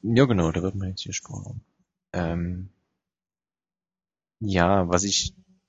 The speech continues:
halt dämlich fand, dass der Christoph, also dass sie das wieder mit, mit Bond irgendwie verknüpft haben. Dass, dass wohl Christoph Waltz, also die Figur in dem Film, wie, wie hieß er? Fra-, äh,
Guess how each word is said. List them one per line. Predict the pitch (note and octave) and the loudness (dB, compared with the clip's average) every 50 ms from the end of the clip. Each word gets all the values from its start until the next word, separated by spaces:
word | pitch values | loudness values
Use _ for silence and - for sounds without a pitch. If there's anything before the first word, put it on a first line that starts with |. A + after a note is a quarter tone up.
| _ _ _ _ _ _ _ _ _ _ _ _ _ _ _ _ _ _ _ - | _ _ _ _ _ _ _ _ _ _ _ _ _ _ _ _ _ _ _ -2
halt | G2+ F#2 F2 - - | 0 0 0 0 2
dämlich | G2+ G2 A2 A2+ A2 - - | 2 4 4 4 2 2 2
fand, | - G#2+ G2 G#2+ G#2+ G#2+ F#2+ G#2 | 2 2 2 4 2 0 2 2
dass | G2 F#2+ - - - - - _ | 2 2 4 2 2 0 -2 _
der | G2+ F#2+ | -6 -6
Christoph, | - - G#2 - - G#2 F#2 - - | -2 -2 -2 2 2 2 0 2 0
also | - G2+ G2 G2+ | 0 2 2 4
dass | G2 G#2 G2+ | 4 4 4
sie | G#2 | 4
das | G2+ G2+ - - | 2 2 2 2
wieder | G#2+ G#2+ G2+ | 4 4 4
mit, | G2 G2 - - | 4 2 2 2
mit | G2 F2+ - | 0 0 4
Bond | - G2+ A2+ G#2+ - | 4 4 6 6 4
irgendwie | G2+ G2 F#2+ F#2 F#2 | 4 4 4 2 0
verknüpft | F2+ - F2 - - G#2+ - - - - - | -2 -4 -6 -2 -2 -2 -2 -2 -8 -4 -2
haben. | D2+ C#2+ D2 C#2+ D2 D2+ E2 - - | -2 -2 -2 -4 -6 -8 -10 -6 -4
Dass, | F2 - - - - - | -2 -2 -2 -4 -4 -6
dass | - - E2+ - - | -4 -4 -4 -2 -2
wohl | F2 E2+ E2+ E2+ E2+ E2 F2 - _ _ _ _ _ _ _ _ _ _ | -2 0 2 2 2 0 -2 -4 _ _ _ _ _ _ _ _ _ _
Christoph | - G#2+ G#2 - - G2 - - | -2 0 0 2 2 2 4 6
Waltz, | F#2+ G2 G#2 - - - - - - _ _ _ | 6 6 6 4 2 0 0 -2 -4 _ _ _
also | F#2+ G2 F#2 | -2 -2 -2
die | F2+ F#2 | -2 -2
Figur | E2+ - F#2 F2 - A2 A2+ A2+ A2 G2 | -2 -2 -4 -2 2 2 4 4 4 2
in | G2 | 0
dem | F#2+ F2+ F2 | -2 -2 -2
Film, | - - G#2 G#2+ G2+ G2 | 0 0 2 2 2 0
wie, | G#2+ A2 A2 | -4 -4 -4
wie | A#2 A#2 | -2 -2
hieß | A#2+ A#2 A2+ | -2 -2 -2
er? | G2+ - | -2 -4
Fra-, | - - - - - - | -6 -14 -16 -18 -18 -16
äh, | - - - | -16 -16 -16